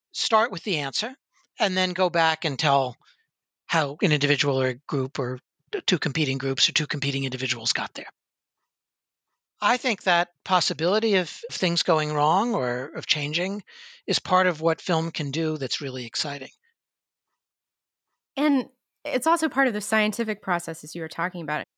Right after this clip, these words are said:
Speaker 2: What about that process of discovery is exciting to you personally?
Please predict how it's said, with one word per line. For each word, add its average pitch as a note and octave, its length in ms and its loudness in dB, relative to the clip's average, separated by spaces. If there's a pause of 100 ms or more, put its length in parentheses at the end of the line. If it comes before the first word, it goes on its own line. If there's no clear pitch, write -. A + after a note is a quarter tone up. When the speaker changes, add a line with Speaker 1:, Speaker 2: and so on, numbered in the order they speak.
(800)
Speaker 2:
What C4 240 4
about A3 600 2
that E3+ 240 -2
process F3 720 2
of D#3+ 140 -6
discovery D#3+ 920 -2 (520)
is F3+ 480 0 (720)
exciting F#3+ 480 2
to - 160 -4
you D#3+ 100 0
personally? E3 800 -4